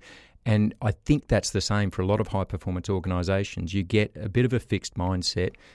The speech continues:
because it's all about the output. It's all about winning. It's all about the result. Whereas what you've just described is something I a hundred percent agree with, that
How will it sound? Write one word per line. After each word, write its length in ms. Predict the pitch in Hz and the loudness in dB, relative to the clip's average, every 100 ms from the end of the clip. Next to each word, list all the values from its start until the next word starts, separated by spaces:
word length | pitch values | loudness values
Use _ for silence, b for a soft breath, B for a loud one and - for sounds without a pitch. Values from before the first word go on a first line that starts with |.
| B | B
because 360 | 104 - 113 107 | -2 2 4 4
it's 160 | 113 | 2
all 140 | 117 117 | 2 4
about 240 | 117 117 | 4 2
the 140 | 110 113 | 0 0
output. 340 | 160 - 90 | -2 -4 -4
It's 140 | - - | -2 2
all 200 | 110 113 | 4 4
about 320 | 104 104 - | 2 0 0
winning. 320 | 117 135 82 | 0 0 -2
It's 160 | - 113 | -4 0
all 180 | 110 110 | 2 2
about 320 | 98 98 - | 2 -2 -2
the 80 | 90 | -2
result. 540 | 87 101 104 - - B B B B | 0 2 2 0 -8 B B B B
Whereas 420 | 101 98 95 80 | 4 4 4 4
what 160 | 117 110 | 2 6
you've 220 | 113 110 | 4 6
just 180 | 117 - | 2 2
described 500 | 95 - 90 87 80 | -4 0 0 0 -2
is 140 | 87 | -2
something 340 | - 98 101 92 | -2 -2 -2 0
I 280 | 101 98 - _ - - | 2 0 -4 _ -20 -10
a 100 | - | -8
hundred 300 | - 113 113 | -2 0 0
percent 240 | - - 85 | -2 -2 -2
agree 280 | - 104 | 0 0
with, 220 | 98 - - | 0 -2 -2
that 180 | 104 | -2